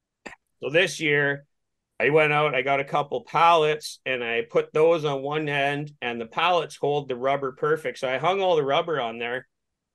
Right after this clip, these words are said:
and posted a quick picture. I got overwhelmed with comments and questions, and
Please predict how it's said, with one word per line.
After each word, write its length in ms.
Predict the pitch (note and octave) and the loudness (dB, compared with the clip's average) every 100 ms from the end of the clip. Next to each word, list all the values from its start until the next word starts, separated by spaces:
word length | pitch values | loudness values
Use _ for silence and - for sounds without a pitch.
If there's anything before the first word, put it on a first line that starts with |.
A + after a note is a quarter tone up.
| _ _ | _ _
and 360 | C#3+ C3 B2 A#2+ _ _ _ _ | -2 -2 -2 -6 _ _ _ _
posted 360 | D3+ E3 D3+ D#3 | 2 2 2 -6
a 40 | C3+ | -4
quick 340 | - D3 D3 | -2 -2 -2
picture. 580 | D#3+ E3 - D3 B2+ B2 _ _ _ _ _ _ _ - | -2 -2 -2 -2 -2 -4 _ _ _ _ _ _ _ -6
I 40 | |
got 200 | E3 C#3+ - _ | -2 -2 -4 _
overwhelmed 1000 | D#3+ F#3+ G3+ G3 D#3+ D3+ D#3+ E3+ F3+ F3 | 4 4 4 0 2 2 4 2 0 -4
with 260 | C#3+ B2+ - | -6 -6 -6
comments 720 | D3+ D3 D#3+ E3 D#3+ D#3 - | -4 -2 0 0 -2 -4 -8
and 200 | D3+ C3+ | -10 -10
questions, 800 | - D3+ D3+ - D#3+ E3 D3+ C#3+ | -8 -6 -6 -8 -2 -2 -2 -2
and 200 | C3+ B2 | -2 -4